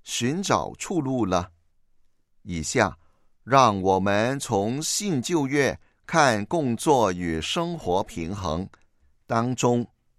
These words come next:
会特别留意安息日的意义。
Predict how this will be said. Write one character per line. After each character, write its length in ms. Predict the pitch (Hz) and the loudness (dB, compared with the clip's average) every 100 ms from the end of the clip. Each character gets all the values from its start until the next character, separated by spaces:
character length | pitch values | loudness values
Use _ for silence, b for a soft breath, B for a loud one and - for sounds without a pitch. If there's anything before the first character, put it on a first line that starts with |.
| _ _ | _ _
会 400 | - 151 117 98 | 2 4 4 0
特 200 | - 139 | 0 0
别 220 | 104 104 | 2 2
留 320 | 104 87 87 110 | 2 0 0 0
意 260 | 127 95 - _ _ _ _ - | -2 -4 -6 _ _ _ _ 4
安 320 | 143 143 143 | 4 4 -2
息 200 | - 147 | -6 -8
日 280 | 131 139 113 | -4 -4 0
的 220 | 98 87 | 0 -2
意 280 | 113 147 98 | -2 -2 -2
义。 360 | 80 95 73 | -4 -6 -8